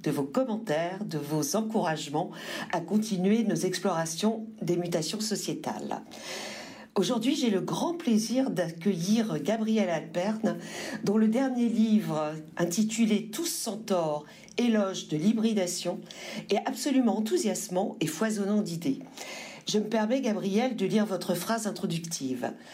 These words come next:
À tous les bâtards, à tous les métis, tous les centaures, toutes les sirènes, à tous les êtres panachés, hétéroclites, bigarrés, croisés et mélangés,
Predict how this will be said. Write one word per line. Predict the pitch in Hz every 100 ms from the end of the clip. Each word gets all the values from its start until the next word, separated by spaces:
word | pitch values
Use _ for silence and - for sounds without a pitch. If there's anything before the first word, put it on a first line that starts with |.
| - - -
À | 190
tous | 214 349
les | 277 262
bâtards, | 220 220 156 120 123 - - -
à | 147
tous | - 247
les | 233
métis, | 220 220 - 165 160 - - - - _
tous | -
les | 233 220
centaures, | - 226 220 190 147 135 135 - - - - -
toutes | 233 220
les |
sirènes, | 214 - 254 190 165 156 151 - - - -
à | 190
tous | - 269
les | 254 214
êtres | 240 233 -
panachés, | - 262 240 233 208 - 165 156 - - -
hétéroclites, | 262 262 233 220 220 - 160 - - -
bigarrés, | 135 208 269 262 220 175 143 139 - - -
croisés | 196 226 247 180 165 160 -
et | 156
mélangés, | 175 254 208 175 - 165 220